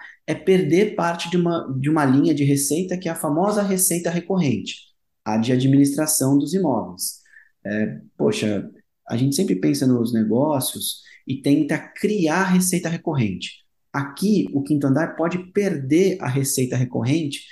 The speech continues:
de parte dos seus negócios. Então, ao passo que aumenta a quantidade de, de transações,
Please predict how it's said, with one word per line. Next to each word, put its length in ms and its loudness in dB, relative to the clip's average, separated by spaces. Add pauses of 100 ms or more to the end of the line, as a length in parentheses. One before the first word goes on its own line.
(160)
de 240 -6
parte 340 -2
dos 140 -2
seus 140 0
negócios. 520 -2
Então, 400 -2 (360)
ao 200 -2
passo 300 -2
que 100 -4
aumenta 360 4
a 40 -6
quantidade 480 -2
de, 380 -4 (260)
de 160 -10
transações, 920 0